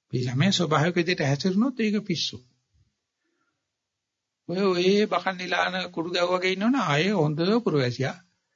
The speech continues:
ඒකට තමයි මේ ගෙනියන්නේ. ඉතින් තමන්ගේ හැදෙන මේ තමන්ට හැදෙන පිස්සුව මේ වගේ සමාජයක හිටියොත් මං දන්නේ මම පොඩි කාලේ එහෙම මැන්න නම් එහෙම පිස්සු ඩබල්.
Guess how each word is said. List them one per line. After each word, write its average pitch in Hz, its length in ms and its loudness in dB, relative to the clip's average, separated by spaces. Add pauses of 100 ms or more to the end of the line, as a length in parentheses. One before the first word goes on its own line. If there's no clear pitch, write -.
(260)
ඒකට 160 240 2
තමයි 151 240 0
මේ 190 140 -2
ගෙනියන්නේ. - 480 -10 (1400)
ඉතින් 165 300 -6
තමන්ගේ 170 460 2
හැදෙන 160 280 0
මේ 165 180 -4
තමන්ට 156 340 -4
හැදෙන 160 300 -4
පිස්සුව 160 400 -6 (580)
මේ 147 220 4
වගේ 170 260 4
සමාජයක 160 500 -2
හිටියොත් 127 480 2 (1120)
මං 160 140 -2
දන්නේ 107 240 -2
මම 131 260 0
පොඩි 156 240 -6
කාලේ 156 400 2
එහෙම 147 300 -4
මැන්න 160 260 0
නම් 147 220 0
එහෙම 120 220 2 (600)
පිස්සු 151 280 2
ඩබල්. 135 360 4